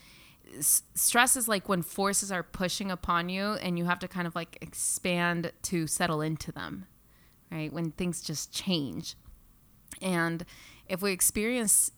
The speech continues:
in transitions are a huge cause of stress for people because,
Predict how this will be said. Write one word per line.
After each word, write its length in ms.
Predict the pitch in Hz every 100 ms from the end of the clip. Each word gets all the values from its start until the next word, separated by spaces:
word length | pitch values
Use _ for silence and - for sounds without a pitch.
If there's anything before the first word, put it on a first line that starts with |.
| -
in 180 | 190 185
transitions 600 | - 185 185 190 208 202
are 100 | 180
a 60 | 175
huge 640 | - 196 185 196 190 - - - - - - -
cause 280 | - 196 226
of 80 | 214
stress 320 | - 247 381
for 140 | - 196
people 380 | - 165 160 160
because, 460 | 170 - 180 165